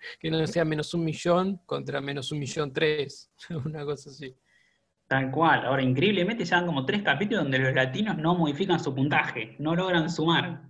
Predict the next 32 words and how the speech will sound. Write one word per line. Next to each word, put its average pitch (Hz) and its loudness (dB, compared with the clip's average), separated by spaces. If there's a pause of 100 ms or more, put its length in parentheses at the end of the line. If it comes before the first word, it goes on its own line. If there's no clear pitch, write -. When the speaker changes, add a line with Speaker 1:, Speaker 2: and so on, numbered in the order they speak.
(400)
Speaker 2:
Y 262 -4
bueno. 262 6
Speaker 1:
Claro, 143 0
mal. 147 -2 (600)
Speaker 2:
Bueno, 254 0
ahora, 277 2 (120)
puntaje 247 -2
del 208 0
capítulo. 165 -2
¿Qué 311 0
te 226 2
pareció 170 0
el 139 0
capítulo, 127 -2
Damián? 165 -4 (600)
Speaker 1:
Mirá, 165 0 (320)
este, 175 0
no 233 2
me 240 4
pareció 196 0
súper, 175 -2
súper, 156 -8
súper, 139 -8 (180)
eh, 135 -4
bueno. 185 2
La 139 0
verdad 160 0
que 160 -4
es 131 -6
un 139 -6
capítulo 135 -6
convencional 143 -2